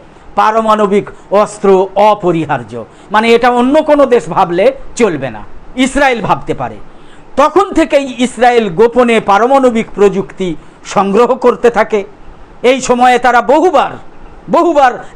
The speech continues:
আমেরিকা এবং বিশ্বের অন্যান্য দেশকে বিভ্রান্ত করেছিল। উনিশশো ছাপ্পান্ন সালে সুয়েজ খাল সংকটের পর ফ্রান্স ইসরায়েলকে পরমাণু কর্মসূচিতে সহায়তা করতে চায়।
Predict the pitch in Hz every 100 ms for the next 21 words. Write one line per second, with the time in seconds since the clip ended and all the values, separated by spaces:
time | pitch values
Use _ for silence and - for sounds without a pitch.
0 | 247 269 285 240 240 233 220 220 180 226
1 | 277 - 226 208 208 226 247 285 220 185
2 | 196 233 - 196 175 - - 143 147 277
3 | 208 202 185 156 156 147 139 - 120 113
4 | - - - - - - - - 262 254
5 | 247 240 240 247 277 269 247 269 254 262
6 | - - - - - 285 285 190 233 277
7 | - 277 262 269 269 285 254 254 285 285
8 | - - - - - 269 285 294 - -
9 | - - 247 277 254 277 277 214 262 247
10 | 277 294 285 285 269 254 269 262 269 247
11 | 240 226 - 294 285 254 208 185 175 -
12 | 147 135 113